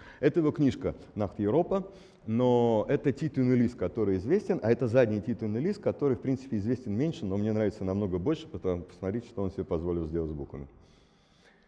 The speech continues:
Вот такая вот, можно сказать, деструктивная типографика, а это ещё п-, ещё пятьдесят седьмой год. В шестьдесят четвёртом году вы-, выходит вот такая вот экспрессивная, вот такая набранная книжка, называется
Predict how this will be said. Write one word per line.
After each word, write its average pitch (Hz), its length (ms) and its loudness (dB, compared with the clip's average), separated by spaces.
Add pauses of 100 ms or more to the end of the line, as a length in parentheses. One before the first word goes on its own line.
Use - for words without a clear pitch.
(120)
Вот 92 140 -8
такая 131 240 2
вот, 117 160 2
можно 110 160 0
сказать, 98 220 -2
деструктивная 110 1120 -2
типографика, 98 720 -2
а 80 100 2
это 95 160 0
ещё 104 240 -4
п-, - 200 -12
ещё 104 320 0
пятьдесят 90 480 -6
седьмой 87 260 -6
год. 76 180 -6 (1900)
В - 60 -12
шестьдесят 123 280 4
четвёртом 113 400 2
году 104 280 4
вы-, 98 200 2
выходит 95 320 0
вот 90 140 -2
такая 92 260 0
вот - 100 -4
экспрессивная, 90 640 -4
вот 82 120 -4
такая 87 260 -2
набранная 80 420 -2
книжка, 120 320 -6
называется 87 720 0